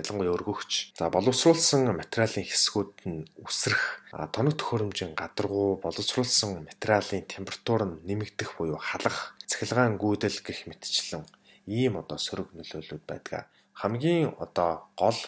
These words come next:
онцлог нь яг ямар нөхцөлд, ямар орчинд, ямар хорт бодистой харьцан ажиллаж байгаа вэ гэдгийг бүгдийг нь судалж тогтоогоод яг тэрхүү хордож байгаа хорт бодисуудыг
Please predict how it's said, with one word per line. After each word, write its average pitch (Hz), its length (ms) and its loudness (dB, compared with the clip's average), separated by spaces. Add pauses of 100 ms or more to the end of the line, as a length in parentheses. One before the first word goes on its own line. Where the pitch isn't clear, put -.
(140)
онцлог 90 500 0
нь 170 80 -2 (600)
яг 120 360 2 (160)
ямар 113 440 0
нөхцөлд, - 600 -6 (120)
ямар 98 460 0 (120)
орчинд, - 640 -2
ямар 98 320 -2
хорт - 400 -4
бодистой - 420 -2
харьцан - 420 -4
ажиллаж - 520 -6
байгаа 87 280 0
вэ 135 120 2 (120)
гэдгийг 98 440 -6 (160)
бүгдийг 165 440 0
нь 165 120 2
судалж - 720 0
тогтоогоод 120 800 0
яг 196 240 6
тэрхүү 101 480 -2 (240)
хордож - 400 -2
байгаа 98 260 -2
хорт - 280 -6 (100)
бодисуудыг 117 640 -2